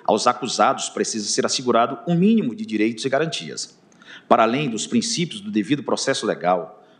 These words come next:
do contraditório e da ampla defesa, há outros preceitos encerrados na Constituição da República, aos quais o direito administrativo sancionador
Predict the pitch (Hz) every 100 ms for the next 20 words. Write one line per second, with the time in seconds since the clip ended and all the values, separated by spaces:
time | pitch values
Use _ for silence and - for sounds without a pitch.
0 | - 160 143 139 113 110 107 98 98 87
1 | 92 123 107 87 - 90 85 73 - -
2 | - - 117 156 240 226 123 - 104 -
3 | - 120 110 - 107 113 104 - 98 123
4 | 104 - 92 - 98 - 95 - 101 76
5 | 85 - 110 80 - - - - 110 113
6 | - 123 165 156 127 113 117 107 101 101
7 | 95 104 92 - 104 - 90 - 90 82
8 | 107 160